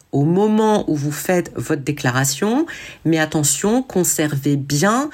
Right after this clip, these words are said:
certains justificatifs, notamment la preuve du paiement des salaires et des charges sociales. Donc, il faudra conserver les attestations urssaf,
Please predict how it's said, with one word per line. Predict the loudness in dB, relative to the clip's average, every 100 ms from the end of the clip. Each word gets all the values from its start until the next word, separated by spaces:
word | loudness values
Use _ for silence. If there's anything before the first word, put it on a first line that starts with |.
| -12 -20 -20 _ -6
certains | -2 -2 0 0 0
justificatifs, | 2 0 -2 -2 -2 -2 -4 -4 -6 -6 -16 -20 -20 -20 -20 -4
notamment | 0 0 0 2 2 4 2 -2 -20 -8
la | 0 0
preuve | 0 -2 2 2 2 0 -2
du | -4
paiement | -2 -2 0 2 0
des | 0 0
salaires | 2 2 2 2 2 2 0 -2
et |
des | 0 0
charges | 0 0 0 -2
sociales. | -2 0 0 -2 -2 -4 -12 -16 -14 -16 -18 _
Donc, | -4 -2 -4 -16 _
il | -2
faudra | 0 2 2
conserver | 0 0 0 0 2 2 2 2
les | 2 2 2
attestations | 0 0 -4 -2 -2 0 0 -2 -2
urssaf, | -2 0 0 0 0 -2 -12